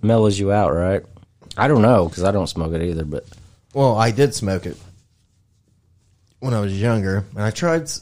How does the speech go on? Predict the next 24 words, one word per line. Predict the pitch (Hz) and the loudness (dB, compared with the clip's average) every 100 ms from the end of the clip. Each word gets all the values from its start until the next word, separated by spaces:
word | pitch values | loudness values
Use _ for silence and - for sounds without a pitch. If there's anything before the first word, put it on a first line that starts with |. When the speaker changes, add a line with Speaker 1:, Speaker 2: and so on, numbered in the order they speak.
| - | -14
Speaker 2:
since | - 123 120 | -8 -6 -2
I've | 110 90 | -4 -2
been | 104 98 | -4 -2
older, | 92 101 110 113 113 - | -2 -2 -2 -4 -6 -8
but | 87 82 | -8 -4
I | 87 | -6
just | 87 - | -8 -6
can't | 92 80 | -6 -4
do | 85 | -4
it. | 80 50 | -6 -8
Like, | 73 73 _ _ _ _ _ _ _ _ _ _ _ - | -10 -12 _ _ _ _ _ _ _ _ _ _ _ -10
I | |
can't | - 135 | -2 0
handle | 120 127 110 85 | 2 0 0 -4
the | |
coughing | 87 110 104 98 - - - _ _ _ _ _ _ | -2 0 2 0 -4 -14 -18 _ _ _ _ _ _
Speaker 1:
Right, | 87 | -2
Speaker 2:
anymore. | 85 80 78 76 76 | -2 -2 -4 -6 -8
Speaker 1:
right. | 80 78 76 - _ _ _ _ _ _ _ _ _ _ | -6 -6 -8 -16 _ _ _ _ _ _ _ _ _ _
We | 107 110 | -8 -6
have | 101 92 | -4 -4
asthma. | 90 87 67 - _ _ _ _ | -4 -6 -10 -14 _ _ _ _
Speaker 2:
Well, | 92 | -4
yeah. | 95 101 78 | -2 0 -4